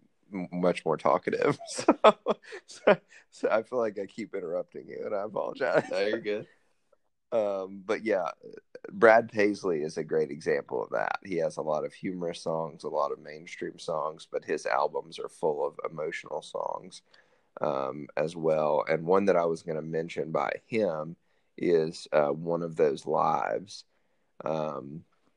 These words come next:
Speaker 1: which is one where he talks about just having a rough day and being ticked and feeling like everything's going wrong, uh, for him, and just, you know, so mad about how the day is going.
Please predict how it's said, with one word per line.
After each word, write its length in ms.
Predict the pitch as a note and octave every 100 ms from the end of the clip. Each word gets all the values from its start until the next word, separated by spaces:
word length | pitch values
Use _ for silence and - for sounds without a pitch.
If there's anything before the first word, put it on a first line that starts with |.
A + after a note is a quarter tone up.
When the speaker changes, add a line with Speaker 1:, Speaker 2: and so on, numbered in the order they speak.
| _ -
Speaker 1:
which 220 | - F2+ F2
is 140 | E2
one 300 | F2 E2+ E2
where 140 | D2+
he 160 | E2 E2+
talks 360 | - E2 E2 -
about 280 | E2 C#2 C#2
just 160 | E2+
having 280 | - D#2 D2+
a 60 | C2
rough 340 | D#2 D#2+ -
day 420 | - F#2 F2+ F2 E2
and 120 | D#2+
being 280 | C2 - -
ticked 460 | - A#2 G2+ - -
and 200 | - -
feeling 260 | E2+ D#2
like 220 | D2+ D#2 -
everything's 640 | E2+ F2+ F2+ E2+ D#2+ -
going 260 | - D2+ D#2
wrong, 480 | D#2+ E2 E2 E2+ E2+ _ _ _ _ - -
uh, 420 | E2 E2 D#2+ D#2+ - - - - - -
for 200 | - F2+
him, 540 | F#2+ F2+ E2+ E2 C#2
and 140 | C2 D2+
just, 340 | - - - -
you 140 | C#2
know, 120 | B1
so 280 | C#2+ - F2+
mad 300 | E2+ E2 D#2+
about 300 | D#2 D#2 -
how 120 | - D#2+
the 120 | D2+
day 340 | D#2+ D#2 D2
is 180 | C2+ A#1
going. 500 | - - D2 A#1+ A1+